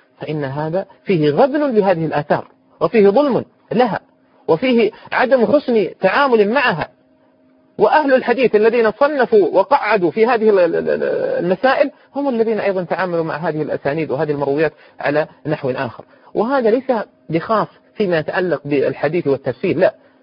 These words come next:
حتى فيما يتعلق ببقية العلوم. فعند المفسرين أولا أسانيد مقبولة ليست مقبولة عند أهل الحديث، يقبلها أهل الحديث في التفسير ولا يقبلونها في الحديث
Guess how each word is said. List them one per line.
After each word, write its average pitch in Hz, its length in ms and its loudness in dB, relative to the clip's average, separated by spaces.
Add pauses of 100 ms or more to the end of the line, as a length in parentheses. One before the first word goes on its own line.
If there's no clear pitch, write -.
حتى 302 280 -2
فيما 208 160 0
يتعلق 196 380 0
ببقية 160 440 2
العلوم. 147 280 0 (580)
فعند 208 460 2
المفسرين 240 560 2
أولا 240 460 2 (760)
أسانيد 196 440 2
مقبولة 220 480 2
ليست 196 300 -2
مقبولة 160 380 0
عند 131 200 0
أهل 123 180 -2
الحديث، 120 320 -4 (640)
يقبلها 202 640 4
أهل 254 100 2
الحديث 226 340 0
في 208 80 -2
التفسير 247 500 0
ولا 165 180 4
يقبلونها 214 640 2 (800)
في 175 60 2
الحديث 180 340 0